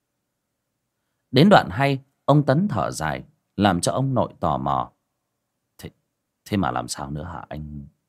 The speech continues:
<sighs> "Ấy thế mà vẫn có người chết bất đắc kỳ tử đấy. Mà toàn là đàn ông đấy. Nói đâu xa, cái nhà mà tôi, à, vừa đi mua rượu ấy.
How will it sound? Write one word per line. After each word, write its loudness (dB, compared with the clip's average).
<sighs> -10
"Ấy -4
thế -8
mà -4
vẫn -8
có 0
người -4
chết -6
bất -4
đắc -2
kỳ -12
tử -12
đấy. -4
Mà 4
toàn 4
là 2
đàn -2
ông -2
đấy. 0
Nói 8
đâu 6
xa, 0
cái 4
nhà 0
mà -4
tôi, -2
à, 2
vừa -6
đi -2
mua 0
rượu -2
ấy. 0